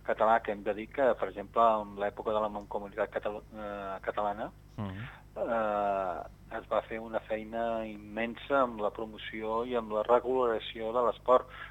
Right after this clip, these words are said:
Speaker 1: Podríem dir que, que sense tenir estructures d'estat,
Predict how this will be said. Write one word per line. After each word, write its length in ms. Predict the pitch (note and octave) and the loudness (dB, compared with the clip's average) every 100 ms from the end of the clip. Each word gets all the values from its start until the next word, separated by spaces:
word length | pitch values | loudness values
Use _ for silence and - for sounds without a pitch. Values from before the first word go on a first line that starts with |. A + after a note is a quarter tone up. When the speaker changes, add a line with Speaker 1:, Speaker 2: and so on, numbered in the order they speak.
| - | -12
Speaker 1:
Podríem 440 | C3 A#2 C3+ D3+ C3+ | -8 -2 4 4 4
dir 200 | C3 C#3+ | -2 -2
que, 180 | - C#3+ A#2+ A#2 A2 G#2+ G#2 G2 - - - | 6 8 10 8 6 2 0 -2 -6 -14 -18
que 100 | - A#2+ | -12 -6
sense 240 | C3 - | -4 -4
tenir 320 | - A2 C#3+ | -2 -2 0
estructures 640 | C#3+ - - - C3+ B2 G#2+ | -2 -4 -10 -8 -2 -2 0
d'estat, 480 | A2 - A2 G#2+ | -2 -2 2 2